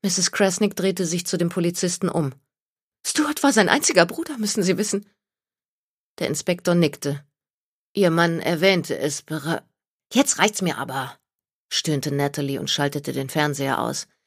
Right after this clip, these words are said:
„Wenn die weiter so 'n Blödsinn reden, wird der Mörder vor Langeweile eingehen, bevor er verhaftet werden kann.“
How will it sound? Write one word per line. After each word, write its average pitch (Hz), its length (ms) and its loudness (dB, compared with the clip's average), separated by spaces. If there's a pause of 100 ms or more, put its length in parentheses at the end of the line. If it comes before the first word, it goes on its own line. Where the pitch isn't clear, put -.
(140)
„Wenn 208 140 0
die 202 140 4
weiter 233 240 0
so 180 100 -2
'n 180 100 0
Blödsinn 175 460 2
reden, 170 260 -2
wird 180 140 -2
der 156 100 2
Mörder 190 300 2
vor 165 140 2
Langeweile 160 560 2
eingehen, 185 440 4
bevor 143 280 -2
er 160 100 0
verhaftet 139 520 -2
werden 143 240 -2
kann.“ 139 320 -4